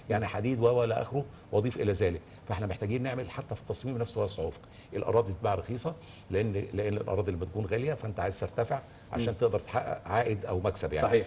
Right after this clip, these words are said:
Speaker 1: فانت محتاج توسع افقي من الدوله، محتاج توجه من الدوله، محتاجين حوافز اللي يشتغل بالاستدامه ويبقى عنده عناصر استدامه، لانها مكلفه ان انت تعمل حاجات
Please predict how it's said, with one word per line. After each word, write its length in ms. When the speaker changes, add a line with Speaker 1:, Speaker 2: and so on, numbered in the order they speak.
Speaker 1:
فانت 180
محتاج 240
توسع 420
افقي 200
من 80
الدوله، 300
محتاج 260
توجه 380
من 120
الدوله، 360
محتاجين 320
حوافز 480
اللي 140
يشتغل 380
بالاستدامه 540
ويبقى 300
عنده 200
عناصر 280
استدامه، 440
لانها 240
مكلفه 440
ان 80
انت 160
تعمل 360
حاجات 280